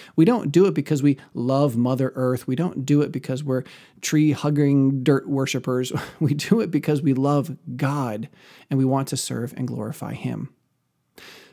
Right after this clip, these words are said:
Now, my goal today is to speak specifically to reducing waste in our homes to the glory of God, and I have three points I'd like to make.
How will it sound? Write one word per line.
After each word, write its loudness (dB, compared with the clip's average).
Now, 0
my 0
goal 0
today 2
is -2
to -10
speak -4
specifically -2
to -2
reducing -2
waste 0
in 0
our 2
homes -4
to -20
the -6
glory 0
of -6
God, -2
and -6
I -6
have -8
three 0
points -4
I'd -8
like -10
to -4
make. -2